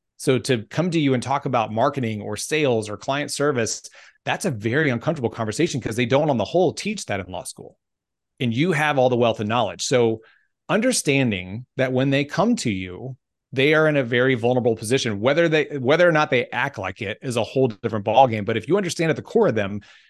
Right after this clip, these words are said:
there's some discomfort there. If you look at them and say, "Look, I got you. We'll figure this out, no matter what it is." And it could be the best or worst idea. It could be the, the best or worst lead time.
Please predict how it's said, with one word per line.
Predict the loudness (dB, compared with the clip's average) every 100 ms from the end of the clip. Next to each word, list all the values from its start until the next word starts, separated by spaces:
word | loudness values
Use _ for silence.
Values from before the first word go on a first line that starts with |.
| _ -2
there's | 2 2
some | 2 0
discomfort | 0 -4 -2 -4 -4 -10 -12
there. | -18 -20 _ _ _ -8
If | -2
you | 2 4
look | 4 2
at | 0
them | -2
and | 0
say, | 0
"Look, | 0 -2 -4 _ -8
I | -4
got | -2 -4
you. | -8 -4
We'll | -2
figure | 0 0
this | 0 0
out, | 0 -2 _ -2
no |
matter | 0 2 4
what | 4
it | 4
is." | 0 -2 -10 -10
And | -4
it | -2
could | -2
be | -2 0 0
the | -2
best | 0 -2 0
or | -2
worst | 0 0 0
idea. | 0 2 2
It |
could | 2
be | -2
the, | 0 0 0 -4 -20 -12 -6
the | -2
best | 0 0 0
or |
worst | 2 2 0 -2
lead | -2 -2
time. | -4 -10 -12